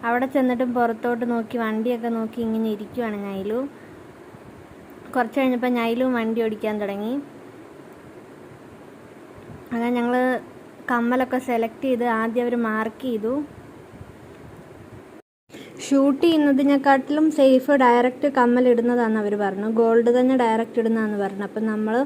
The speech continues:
അത് തന്നെ ചെയ്താൽ മതിയെന്ന് പറഞ്ഞു. അങ്ങനെ ഡയറക്റ്റ് സ്വർണ്ണക്കമ്മൽ തന്നെ ഇടുമായിരുന്നു. ഷൂട്ട് ചെയ്യുന്നതിനെക്കാട്ടിലും സേഫ് ഇതാണെന്ന് അവർ പറഞ്ഞത്. അപ്പം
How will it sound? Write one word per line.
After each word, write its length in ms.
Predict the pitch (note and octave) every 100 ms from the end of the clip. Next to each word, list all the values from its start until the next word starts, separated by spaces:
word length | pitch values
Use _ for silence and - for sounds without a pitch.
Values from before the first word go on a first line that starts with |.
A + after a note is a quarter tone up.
| C#4+ - - - -
അത് 120 | A#3+ B3
തന്നെ 220 | B3 B3 C4+
ചെയ്താൽ 380 | C4 A#3+ A#3 A#3
മതിയെന്ന് 480 | A#3+ A3+ A3 A3 A3
പറഞ്ഞു. 260 | F#3+ G3+ C4 D#4 - - - -
അങ്ങനെ 240 | A#3 A#3+ A#3+
ഡയറക്റ്റ് 500 | A#3 A#3 A#3+ - D4 D#4 B3+
സ്വർണ്ണക്കമ്മൽ 680 | C4 A#3+ A#3+ A#3+ B3 B3 B3+
തന്നെ 260 | B3 B3+ C4+
ഇടുമായിരുന്നു. 560 | B3 A3+ A3 G3+ G#3 A3
ഷൂട്ട് 380 | B3 A#3+ A#3+
ചെയ്യുന്നതിനെക്കാട്ടിലും 880 | C4+ B3 A#3+ A#3 A#3+ A#3 A#3+ A3+ C#4 C#4
സേഫ് 300 | B3+ A#3+ A#3+
ഇതാണെന്ന് 320 | A3+ G#3+ G#3+
അവർ 140 | G3+ G3
പറഞ്ഞത്. 420 | G3+ G3 G3+ G3+ C4+ - - - - - - - - - - - - - -
അപ്പം 280 | A#3 A3+ A#3+